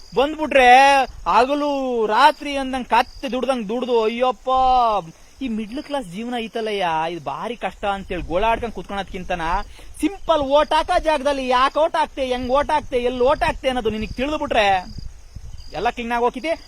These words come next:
ಎಲ್ಲ ಸರಿಯಾಗಿ ಹೋಗ್ತೈತಿ. ಎಲ್ಲ ಸರಿ ಆಗ್ಬೇಕು ಅಂದ್ರೆ ಏನ್ ಮಾಡ್ಬೇಕು? ಏನ್ ಮಾಡ್ಬೇಕು?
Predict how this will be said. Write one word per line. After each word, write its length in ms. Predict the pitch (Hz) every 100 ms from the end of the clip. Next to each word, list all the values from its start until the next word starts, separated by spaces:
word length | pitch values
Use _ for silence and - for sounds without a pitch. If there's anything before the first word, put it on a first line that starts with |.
| -
ಎಲ್ಲ 120 | 240
ಸರಿಯಾಗಿ 380 | 302 - 349 311
ಹೋಗ್ತೈತಿ. 380 | 311 285 254 370 359 - - -
ಎಲ್ಲ 200 | 165 233
ಸರಿ 180 | 240 240
ಆಗ್ಬೇಕು 320 | 254 226 240
ಅಂದ್ರೆ 140 | 240 247
ಏನ್ 80 |
ಮಾಡ್ಬೇಕು? 360 | 247 240 233 262 269 - - -
ಏನ್ 140 | 220 269
ಮಾಡ್ಬೇಕು? 360 | 269 262 269